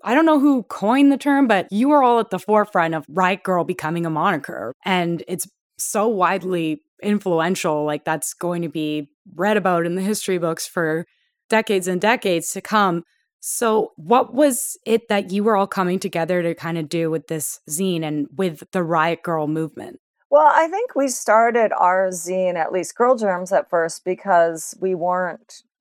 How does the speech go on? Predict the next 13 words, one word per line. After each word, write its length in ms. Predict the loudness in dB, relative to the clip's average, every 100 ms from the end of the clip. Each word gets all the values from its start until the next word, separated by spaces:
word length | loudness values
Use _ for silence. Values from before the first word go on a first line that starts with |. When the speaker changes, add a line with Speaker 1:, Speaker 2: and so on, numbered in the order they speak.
| _ _
Speaker 2:
a 100 | -10
functional 460 | -4 -4 -4 -6 -6
band 400 | -4 -2 -2 -2
yet. 360 | -2 -2 -4 -10 _
And 320 | -4 -4 -4
also 500 | 0 2 2 2 0
because 640 | 0 -4 0 2 2 -2 -4
we 80 | -4
had 120 | -2
wanted 360 | 0 0 -2 -8 -4
to 460 | 0 2 2 0 -4 _ _
have 260 | 2 4
a 460 | 4 4 4 2